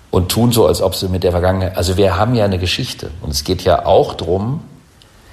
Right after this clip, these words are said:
die Geschichte, zu der Geschichte zu stehen. Und wenn man die Geschichte einfach nur abschneidet und sich neu erfindet, dann ist das ein totaler Fake. Also geht es schon auch darum, respektvoll mit der Vergangenheit umzugehen, aber dann einen Cut zu machen und nach vorne gehen zu können.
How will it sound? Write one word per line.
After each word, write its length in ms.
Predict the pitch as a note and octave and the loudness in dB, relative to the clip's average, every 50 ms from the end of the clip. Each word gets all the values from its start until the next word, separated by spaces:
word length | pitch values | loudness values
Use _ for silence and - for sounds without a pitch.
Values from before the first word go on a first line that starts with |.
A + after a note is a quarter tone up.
| - - - - - - - | -20 -20 -20 -20 -20 -16 -8
die 100 | - F#2 | -6 -6
Geschichte, 920 | E2 - - - - - - C3 B2+ - - - - D3 C#3+ C#3+ C#3 C3+ C3+ - - - - _ _ _ _ _ - - - - - - | -4 -4 -4 -2 -2 -2 -2 -2 -4 -4 -6 -4 -2 -2 0 0 -2 -4 -6 -10 -16 -20 -20 _ _ _ _ _ -20 -20 -20 -20 -10 -6
zu 140 | - - | -4 -2
der 120 | F#2 F#2+ F2+ | 0 0 0
Geschichte 440 | F2 F#2+ - - B2 - - - G2+ | 0 0 0 0 0 -2 -2 -4 -4
zu 160 | - - F2+ | -2 -2 -2
stehen. 480 | - - A2 A2 E2+ C#2+ - D2 - - - - - - - - - _ _ - - - - - - - - | -2 -2 -2 -2 -2 -2 -4 -8 -12 -14 -18 -20 -20 -20 -20 -20 -20 _ _ -20 -20 -18 -16 -16 -16 -10 -4
Und 160 | - G2 F2+ | 0 2 4
wenn 100 | G2 A2 | 4 4
man 100 | A#2 A#2+ | 4 4
die 80 | A2 A2 | 2 2
Geschichte 380 | G2 G2+ - - C3 - - | 0 2 2 0 2 2 2
einfach 260 | - A2 G2+ A#2 A2 G2 | 2 2 4 2 2 4
nur 160 | A#2+ A#2+ - | 2 2 2
abschneidet 680 | D3+ - - - - F#2+ D2 B1+ D2+ D2+ D2+ D2+ D2 | 2 0 -2 -2 -2 -2 0 0 0 0 -2 -2 -4
und 160 | - - F2+ E2+ | -4 -6 -6 -4
sich 160 | F#2 F2 - | -4 -4 0
neu 220 | G2+ F#2+ G2+ F2+ | 2 4 4 4
erfindet, 440 | E2+ E2+ F#2 - - C3 C#3+ E3 - | 4 2 0 -2 -2 -2 -2 0 -2
dann 140 | F#2 E2+ D#2 | -2 -4 -4
ist 160 | F#2+ F2 - | -6 -6 -6
das 120 | E2 D#2+ | -6 -8
ein 60 | - D#2+ | -8 -8
totaler 440 | - D#2 C#2+ - - C2 C2 - | -8 -8 -8 -6 -6 -6 -6 -8
Fake. 340 | - - - - - C#2 - - | -8 -8 -10 -10 -10 -12 -12 -8
Also 220 | - D#2+ D#2+ F2+ | -4 -4 -2 -2
geht 240 | E2+ E2+ F#2+ G2+ F#2+ | -2 -2 -4 -4 -2
es 80 | - - | 0 0
schon 220 | - - A#2+ B2+ | 2 2 2 4
auch 120 | A#2 A#2 F#2+ | 2 2 2
darum, 420 | - F#2+ F2 F#2 F#2 F#2 F#2+ F2+ F#2 - - - - - - - - - - - - | 0 0 0 0 -2 -2 -2 -4 -6 -10 -12 -16 -16 -16 -18 -20 -20 -20 -20 -14 -6
respektvoll 800 | - - - - - - - - C3+ - - - - - G#2+ G2+ | -2 -2 0 -2 -2 -4 -2 -2 -2 -2 -2 -6 -2 0 0 0
mit 160 | F2+ F2 E2 | 0 0 -2
der 80 | F2 E2 | -2 -2
Vergangenheit 500 | D#2+ D#2+ D#2+ E2 E2 E2 E2 D#2+ E2 - | -2 -2 0 0 0 0 -2 -2 -2 -2
umzugehen, 560 | - A#2 C3 C#3 - - E2 D#2 C#2+ D2 D2 | -2 -2 -2 -4 -4 -6 -6 -4 -4 -4 -4
aber 160 | D2 C#2+ D#2 | -2 -2 -2
dann 180 | - - F3+ G3 | 0 0 0 0
einen 220 | F#2+ - A#2 A2 | 0 -2 -2 -2
Cut 240 | - - - A#2+ - | -2 -2 -4 -4 -4
zu 140 | - - - | -4 -4 -4
machen 340 | D#2+ D#2 D#2 D2+ - F2+ E2+ | -2 -2 -2 -2 -4 -6 -6
und 240 | D#2+ - E2+ D#2 C#2 | -6 -6 -6 -6 -4
nach 140 | D#2+ E2 | -4 -4
vorne 340 | - - - E2 D2+ D2 C#2 | -4 -2 0 0 0 0 -2
gehen 240 | C#2+ - - - - | -4 -6 -8 -10 -8
zu 160 | - - - | -10 -10 -10
können. 220 | - - - - | -10 -12 -12 -12